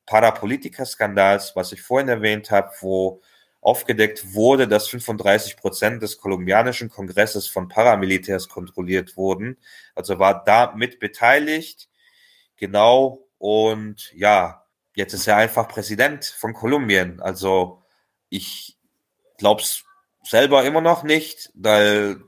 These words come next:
dass in Kolumbien ein linker Präsident an die Macht kommt, das gab's in den letzten zweihundert Jahren gar nicht. Also das ist,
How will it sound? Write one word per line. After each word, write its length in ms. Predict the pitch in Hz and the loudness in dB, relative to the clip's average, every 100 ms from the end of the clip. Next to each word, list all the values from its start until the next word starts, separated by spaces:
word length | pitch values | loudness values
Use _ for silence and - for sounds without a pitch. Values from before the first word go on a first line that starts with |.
| _ | _
dass 180 | 104 - | -6 -6
in 80 | 104 | -6
Kolumbien 840 | 110 110 135 127 120 120 90 101 | -4 -2 -2 0 0 -2 -10 -8
ein 40 | |
linker 260 | 101 113 117 | -6 -2 -4
Präsident 640 | - 104 98 90 135 139 - | -2 -8 -4 -2 -2 -6 -10
an 180 | 113 | -8
die 280 | 107 104 101 - - - _ - | -4 -6 -6 -14 -20 -20 _ -2
Macht 340 | 95 139 - | 0 2 -2
kommt, 400 | - 127 139 - | -2 0 0 -8
das 420 | 104 - - - _ | -8 -8 -10 -14 _
gab's 340 | 104 113 - | 4 4 0
in 60 | 104 | -6
den 100 | 104 | -2
letzten 460 | 101 117 - 110 107 | 0 0 -6 -10 -10
zweihundert 640 | - 104 107 107 101 95 | 0 0 0 -4 -6 -4
Jahren 380 | 95 101 98 90 | 0 0 -2 -4
gar 240 | 92 92 | 0 0
nicht. 340 | 87 85 - - | -2 -8 -12 -12
Also 180 | 90 87 | -12 -12
das 260 | 90 - | -12 -10
ist, 360 | 104 - - | -10 -12 -12